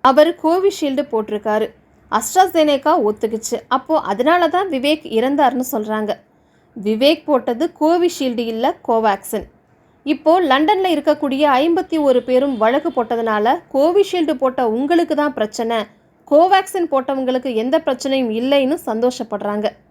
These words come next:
அதுல ரத்த திட்டுக்கள் குறைபாடு, ரத்த முறைதல் குறைபாடு இருக்கும்னு அந்த நிறுவனம்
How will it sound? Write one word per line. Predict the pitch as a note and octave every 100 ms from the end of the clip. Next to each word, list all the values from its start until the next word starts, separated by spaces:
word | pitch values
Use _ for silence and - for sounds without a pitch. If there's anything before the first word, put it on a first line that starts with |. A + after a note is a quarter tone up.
| _
அதுல | C4+ C#4 E4 D4 D4
ரத்த | B3 B3+ F#4 -
திட்டுக்கள் | C4+ D#4+ D#4 D4+
குறைபாடு, | D4+ B3+ B3+ B3+ A#3+ C4
ரத்த | A#3+ A#3+ - D4+
முறைதல் | B3 C4 D4 D4+ D4
குறைபாடு | B3 B3 B3+ B3
இருக்கும்னு | A#3+ B3 B3 B3
அந்த | B3 A3+
நிறுவனம் | A3 C4+ D4 C4